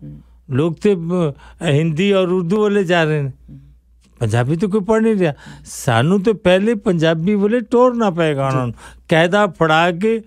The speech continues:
Speaker 2: ਜਬਰਨ ਜਾਂ ਮੁਹੱਬਤ ਨਾਲ ਉਹਨਾਂ ਨੂੰ ਕਾਇਦਾ ਫੜਾ ਕੇ, ਬਸਤਾ ਪਾ ਕੇ,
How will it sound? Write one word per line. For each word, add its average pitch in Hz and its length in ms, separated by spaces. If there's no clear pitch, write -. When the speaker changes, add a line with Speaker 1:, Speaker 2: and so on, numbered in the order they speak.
Speaker 2:
ਜਬਰਨ 208 800
ਜਾਂ 175 160
ਮੁਹੱਬਤ 147 560
ਨਾਲ 120 260
ਉਹਨਾਂ 202 300
ਨੂੰ 202 160
ਕਾਇਦਾ 180 380
ਫੜਾ 165 340
ਕੇ, 185 200
ਬਸਤਾ 156 540
ਪਾ 156 260
ਕੇ, 160 260